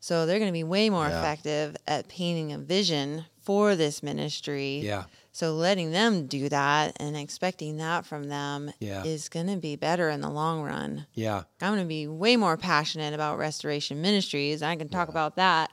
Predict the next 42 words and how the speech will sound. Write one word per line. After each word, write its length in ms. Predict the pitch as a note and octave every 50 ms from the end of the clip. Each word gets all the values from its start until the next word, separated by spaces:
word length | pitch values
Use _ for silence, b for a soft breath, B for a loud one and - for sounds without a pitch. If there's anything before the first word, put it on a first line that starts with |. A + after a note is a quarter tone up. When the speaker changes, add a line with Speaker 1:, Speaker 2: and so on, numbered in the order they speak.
| -
Speaker 2:
Yeah. 300 | - F2 F2 F#2+ A2 A2+ A2+ - _ _
Speaker 1:
for 460 | - - E3+ E3+ E3 E3 D#3+ D#3 D#3
the 80 | - D#3
whole 200 | D#3+ G3 G3 F3+
podcast, 920 | - - F#3+ F3+ F3+ F#3+ F#3 - - D#3+ D3+ C#3+ D3 E3 F#3+ - - - -
even 180 | - F3+ F3 D#3+ D#3+ E3
though 120 | D#3+ G#2+
I'm 40 | G2+
Speaker 2:
So 40 | F#2+
Speaker 1:
an 80 | F#2 F2
Speaker 2:
true. 180 | - - F#2+
Speaker 1:
introvert. 640 | A3 A3+ A3 - G3+ F3+ D#3+ E3 D3 D3 D3+ D#3+ F3+
Speaker 3:
Yeah, 240 | B2 B2+ C#3 C#3+ A#2+ - - _ _ -
yeah. 260 | C3 B2 C3 C#3 C#3
Speaker 1:
But 80 | G#2+
when 140 | - F3+ E3+
I 120 | E3+ E3+ F3+
get 140 | F#3 G#3 -
to 100 | E3+ D#3+
share 420 | - - - - F#3+ F#3+ G#3+ G#3+
that 320 | F#3+ E3+ D#3 D3 D3+ - -
with 240 | D#3+ D#3+ - _ _ _ _ _ -
my 260 | D#3+ F3 F#3+ G#3 A3
team 400 | A3 - - - D#3+ D#3 D3+ D3+
under 300 | D3+ D#3+ E3+ F3 E3 E3
me, 440 | D3+ D3 D#3 D#3+ D3+ D3 D3+ E3+ F3+ b b b b b b
Speaker 3:
Yep. 260 | A2+ G#2 A2 B2 - _ _ _ _ - -
Speaker 1:
they're 480 | - E3 E3+ F3+ G3+ A3 G#3+ F#3 F3 - _ _ _ _
jumping 320 | - - F3+ F3 - F3+
on 180 | F3+ F3+ F3 E3+
board. 520 | E3 F3 F#3+ G#3+ G#3 F3 D#3 D3 C#3+ D#3 D3+ -
Speaker 3:
They 80 | - A2
Speaker 1:
They're 80 | A2+
Speaker 3:
are. 260 | A#2 C3 C#3+ C3+ -
Speaker 1:
getting 280 | F3 F#3+ G3 G#3+ G#3 F#3+
the 80 | E3 D#3+
Speaker 2:
Yeah. 60 | D#3
Speaker 1:
vision. 580 | E3 E3+ E3+ D#3+ D#3+ D#3 D#3 D3+ D#3 D3+ D#3 - _
Speaker 3:
And 320 | - B2 A#2 A2+ G#2+ G#2 G2+
they're 160 | A#2 A#2 A2+
being 260 | G#2 A2 B2 A#2+ A#2+
attracted 680 | A2+ G2+ - - B2+ B2+ C3 C3+ - - G#2 G2 F#2 -